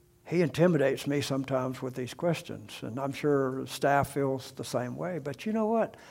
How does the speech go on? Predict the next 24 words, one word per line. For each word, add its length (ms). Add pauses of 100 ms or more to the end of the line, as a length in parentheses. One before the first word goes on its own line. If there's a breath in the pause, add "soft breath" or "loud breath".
(540 loud breath)
Examination 1200 (960)
is 120
a 80
good 260
thing. 480 (1500)
It's 140
a 40
good 220
thing. 360 (1700 soft breath)
So 180
being 340
examined 600
is 120
part 440
of 100
becoming 480
more 300
and 60
more 180
and 80
more 180
like 280
Jesus. 440
So 360